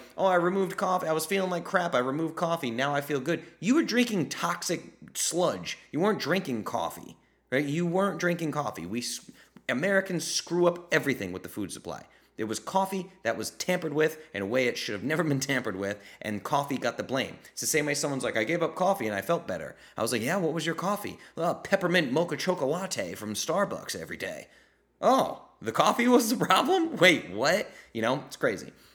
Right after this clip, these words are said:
Now, there are the carnivores of the world that are saying that there's problems with coffee, but I don't know. I gotta see that data and see what that looks like. What else we got? "I used to have an issue with yeast because of my partner." Damn, get a new partner. What the hell, man?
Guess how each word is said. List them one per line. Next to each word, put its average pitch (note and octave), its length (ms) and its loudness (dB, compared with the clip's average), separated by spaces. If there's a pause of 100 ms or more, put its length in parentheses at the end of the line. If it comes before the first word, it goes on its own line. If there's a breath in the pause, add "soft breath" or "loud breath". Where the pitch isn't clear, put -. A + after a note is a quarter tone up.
(100)
Now, B2+ 180 6
there C#3 160 8
are D#3 320 6
the C3+ 80 0
carnivores A#2+ 500 2
of A2 60 -4
the G#2+ 60 2
world G#2 280 2
that G2+ 80 0
are G2 240 0 (200)
saying G2 300 -2
that F#2 160 -4
there's F#2 160 -4
problems F2+ 300 -4
with E2 100 -12
coffee, E2+ 340 -4
but D#2+ 240 -8 (840)
I A2 80 2
don't G2+ 80 0
know. F#2 160 -4 (280 loud breath)
I F2 60 -2
gotta F#2+ 120 -2
see G2 160 -4
that F2 180 -4
data F#2 320 -4
and F2+ 100 -8
see G2 120 -6
what F2 100 -8
that D#2+ 140 -6
looks - 160 -8
like. E2+ 200 -6 (480 loud breath)
What A#2+ 120 0
else C3 120 0
we B2+ 60 0
got? - 480 -2 (1120 soft breath)
"I - 60 2
used D3+ 120 6
to G3+ 40 4
have E3 80 4
an C#3+ 60 4
issue D3 240 2
with A#2+ 100 2
yeast B2 240 -2
because A#2 220 -2
of A#2 60 -4
my G2+ 100 -2
partner." B2 460 -2 (120)
Damn, F#3+ 600 4
get E3 140 2
a F#3 40 2
new F#3+ 120 4
partner. D3+ 600 4 (140)
What E3+ 220 -2
the D#3 80 6
hell, F3+ 320 10
man? D3+ 480 6